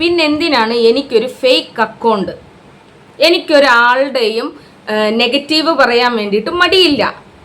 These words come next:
എനിക്കൊരാളുടെയും പോസിറ്റീവ് പറയാനും മടിയില്ല. എനിക്ക് എൻ്റെ അഭിപ്രായം പറയാൻ വേണ്ടി തന്നെയാണ് ഞാൻ ഈ ചാനൽ തുറന്നിരിക്കുന്നത്. ഞാൻ എൻ്റെ അഭിപ്രായം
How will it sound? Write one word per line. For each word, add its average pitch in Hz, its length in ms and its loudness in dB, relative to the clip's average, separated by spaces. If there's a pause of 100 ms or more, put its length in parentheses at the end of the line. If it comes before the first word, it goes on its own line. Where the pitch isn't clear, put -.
(160)
എനിക്കൊരാളുടെയും 269 840 0 (100)
പോസിറ്റീവ് 302 580 -2 (120)
പറയാനും 240 540 0
മടിയില്ല. 330 380 0 (220)
എനിക്ക് 269 300 -6
എൻ്റെ 302 160 -4 (180)
അഭിപ്രായം 311 540 -2
പറയാൻ 277 340 2
വേണ്ടി 277 200 0 (100)
തന്നെയാണ് 269 600 0 (480)
ഞാൻ 254 240 0
ഈ 247 60 -6 (100)
ചാനൽ 214 340 -2 (240)
തുറന്നിരിക്കുന്നത്. 269 680 -2 (140)
ഞാൻ 339 200 -2
എൻ്റെ 285 220 -2
അഭിപ്രായം 233 420 -4